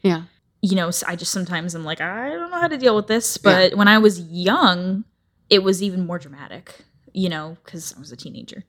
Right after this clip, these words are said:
Speaker 1: Totally.
Speaker 2: Um, I would get f-, flustered very easily, and I did, like, I didn't know what the hell I was doing. Like, I went up there and, like, improv'd, did, like, they just wanted me to improv, like, a sexy dance, I think. I don't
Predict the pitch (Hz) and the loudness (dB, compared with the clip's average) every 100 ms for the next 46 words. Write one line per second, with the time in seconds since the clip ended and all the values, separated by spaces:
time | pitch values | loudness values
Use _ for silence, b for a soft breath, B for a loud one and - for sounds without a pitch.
0 | b - - 190 196 - 170 196 190 190 | b -20 -4 -4 -2 -4 -6 0 2 2
1 | 180 170 - - - 180 - 214 214 208 | 0 -2 -2 -14 -10 -4 2 2 4 2
2 | 196 190 196 - 180 180 175 170 180 180 | 4 2 0 -4 -8 -4 -2 -2 -6 -14
3 | _ _ _ _ _ _ _ 185 180 175 | _ _ _ _ _ _ _ 0 0 -2
4 | 170 170 175 _ _ _ _ _ _ - | -6 -8 -10 _ _ _ _ _ _ -10
5 | 170 180 170 170 185 202 196 185 196 175 | -4 -4 -4 -2 2 2 2 -2 -2 -2
6 | 226 269 175 170 - - - 170 165 165 | -2 -2 -4 -8 -16 -20 -6 -4 -2 -4
7 | 175 175 170 165 175 165 165 - - _ | -6 -6 -6 -6 -6 -6 -8 -14 -20 _
8 | _ _ _ _ _ _ _ _ _ - | _ _ _ _ _ _ _ _ _ -6
9 | - 202 214 220 220 202 196 190 180 160 | 0 4 4 2 0 -2 0 0 0 -2
10 | - 202 214 208 214 196 196 196 175 156 | -2 4 4 4 0 0 0 -4 -6 -2
11 | 165 - 185 180 - 196 208 254 285 - | -2 0 -4 -4 -6 2 4 4 0 2
12 | 277 247 220 208 - 202 208 196 190 160 | 4 4 4 2 2 0 2 -2 -2 -6
13 | - - 165 - 226 220 226 233 247 262 | -8 -8 -8 -6 -6 -6 -6 -6 -8 -4
14 | 262 254 - | -2 0 0